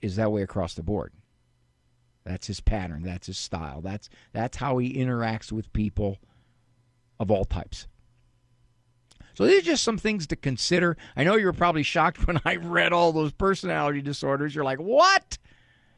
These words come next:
Yeah, 'cause it covers a lot. Histrionic, over-emotional, overreactive, neurotic kind of insecurities. We all know people like that.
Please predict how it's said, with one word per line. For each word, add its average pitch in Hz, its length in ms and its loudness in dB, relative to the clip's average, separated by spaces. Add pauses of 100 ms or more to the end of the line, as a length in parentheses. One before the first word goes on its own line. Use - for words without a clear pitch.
(100)
Yeah, 190 420 2 (120)
'cause 147 180 -2
it 170 160 -2
covers 262 360 0
a 208 80 2
lot. 220 560 0 (920)
Histrionic, 175 640 2
over-emotional, 190 1000 4 (1120)
overreactive, 190 1200 4 (640)
neurotic 180 640 2
kind 185 220 0
of 185 100 0
insecurities. 185 1200 -2 (520)
We 180 140 -6
all 302 120 -2
know 294 140 -4
people 92 280 -8
like 80 180 -14
that. - 220 -16